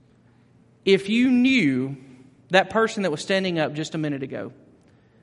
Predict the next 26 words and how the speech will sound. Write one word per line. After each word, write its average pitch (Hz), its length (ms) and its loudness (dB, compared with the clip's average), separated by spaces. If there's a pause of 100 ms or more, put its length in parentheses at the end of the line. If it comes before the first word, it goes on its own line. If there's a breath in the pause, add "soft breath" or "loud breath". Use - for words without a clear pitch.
(200 soft breath)
if 147 260 -6
you 240 240 2
knew 233 680 -2 (300 loud breath)
that 143 160 -6
that 190 260 2
person's 180 560 -4
name 170 300 -2
would 151 100 -4
not 151 240 -2
be 160 100 -2
called 151 300 0
on 143 160 -4
Judgment 135 380 -8
Day, 127 260 -12 (1600 soft breath)
what 247 260 8
would 214 200 2
you 208 160 0
do 208 300 2
tonight 185 600 2
to 160 80 -4
make 190 340 0
sure 185 180 -2
that 156 160 2
wasn't 147 300 0
the 151 80 -10
case? 117 480 -12